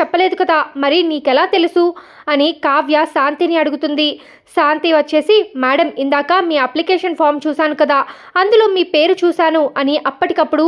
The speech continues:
అలా చెప్పేస్తూ ఉంటుంది. కావ్యకి ఆ స-, సమాధానం అంతా నమ్మాలని అనిపించకపోయినా ఇక వదిలేసి సరే అని అంటుంది. ఇక శాంతి బయటికి వచ్చి రాజ్కి కాల్ చేస్తుంది. "హలో రాజ్ సార్, ఎక్కడున్నారు? మీ వల్ల ఇక్కడ నా ఉద్యోగం పోయేలా ఉంది, ఆవిడని ఎంతసేపని ఆపగలను?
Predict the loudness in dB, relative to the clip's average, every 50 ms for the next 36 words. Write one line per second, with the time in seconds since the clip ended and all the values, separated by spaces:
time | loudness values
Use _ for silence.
0 | 2 2 0 0 0 -2 -4 -8 -4 -2 -2 -2 -2 0 0 0 0 0 -2 -4
1 | -6 -4 -4 -4 -4 -4 -6 -10 -16 -20 -20 _ _ 0 0 2 2 2 2 2
2 | 2 0 0 0 0 -2 -2 -2 -4 -6 -4 -2 0 0 2 0 2 2 0 0
3 | 0 -2 -4 -4 -4 -4 -4 -4 -2 0 0 0 0 0 -2 -2 0 0 2 2
4 | 2 2 0 -2 -2 -2 -2 -4 -4 -2 -4 -4 -4 -2 0 0 0 2 2 0
5 | 0 0 -2 -6 -12 -20 -8 _ -2 0 2 2 2 2 2 2 2 2 2 0
6 | 2 4 2 2 2 2 0 0 2 2 2 2 2 0 0 -2 -2 -2 -2 -4
7 | -2 0 0 -2 -2 -4 -6 -12 _ -12 -8 -6 -6 -4 -2 -2 -2 -2 -2 -2
8 | -4 -2 0 0 -2 -2 -2 -4 -2 -2 -2 -2 -2 -2 -4 -2 0 0 -2 -2
9 | -4 -4 -6 -4 -2 -2 0 0 0 0 0 -2 -2 -2 -4 -4 -2 -2 -4 -4
10 | -8 -12 -20 _ _ -4 0 2 2 4 4 2 2 0 -2 -2 -2 -2 -2 -2
11 | -2 -4 -6 -4 0 0 0 2 2 0 0 0 -2 -4 -4 -4 -2 -2 0 0
12 | -2 -2 -2 -4 -4 -2 -2 -2 -2 -2 -2 -2 -2 0 0 -2 -2 -2 -2 0
13 | 0 0 0 0 0 0 0 -2 -2 -4 -4 -6 -6 -4 -4 -4 -4 -4 -6 -6
14 | -4 -2 -2 -4 -2 -4 -4 -2 0 0 0 0 -2 -2 -2 -2 -2 -2 -2 -2
15 | -2 -2 0 -2 -2 -4